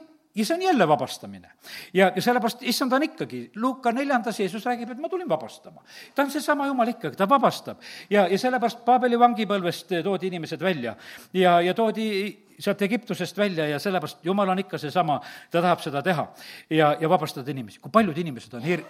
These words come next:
hirmude orjad praegusel hetkel ja, ja tead, need on palju rohkem, kui nad julgevad tunnistada. Paljud kristlased on ka hirmu täis. See on vale asi.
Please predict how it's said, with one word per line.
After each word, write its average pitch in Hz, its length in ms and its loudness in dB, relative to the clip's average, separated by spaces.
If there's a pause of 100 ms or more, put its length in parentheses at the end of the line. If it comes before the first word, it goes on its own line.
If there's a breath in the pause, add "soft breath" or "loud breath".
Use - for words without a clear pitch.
hirmude 151 440 0
orjad 139 280 -4
praegusel 131 460 -8
hetkel 120 320 -12
ja, 117 40 -10 (360 loud breath)
ja 156 100 -8
tead, 185 480 -2
need 202 160 -4
on 170 120 -8 (400)
palju 254 220 4
rohkem, 226 300 -2
kui 165 80 -6
nad 165 120 -6
julgevad 156 380 -4
tunnistada. 143 420 -8
Paljud 208 260 0
kristlased 185 440 0
on 196 120 -2
ka 208 100 4
hirmu 156 220 0
täis. 156 300 -2 (280 loud breath)
See 208 120 -2
on 220 40 8
vale 233 200 12
asi. 156 200 0